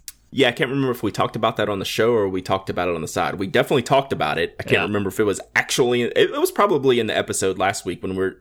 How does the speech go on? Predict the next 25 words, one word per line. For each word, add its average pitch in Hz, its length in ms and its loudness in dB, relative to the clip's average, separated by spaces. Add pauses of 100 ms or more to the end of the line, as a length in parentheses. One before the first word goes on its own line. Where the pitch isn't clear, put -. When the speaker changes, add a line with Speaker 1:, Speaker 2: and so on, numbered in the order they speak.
Speaker 1:
we 101 100 -8
were 87 140 -2
talking 92 320 -4
with, 87 160 -8
uh, 85 160 -4
Doctor 92 300 -4
Deans 87 360 -6
about 78 460 -4
twisby. 87 460 -4 (380)
Speaker 2:
Yep. 123 100 0
Speaker 1:
So 101 60 2
yeah, 92 240 0
I 101 60 -2
think 143 180 0
we 107 80 -2
talked - 240 -6
about - 160 -8
it - 100 -14
then. - 180 -8 (1000)
Speaker 2:
So 170 520 0 (1000)
she 147 200 -2
was 165 200 -2
mentioning 123 460 0
it, 123 200 0 (440)
um, 110 560 -2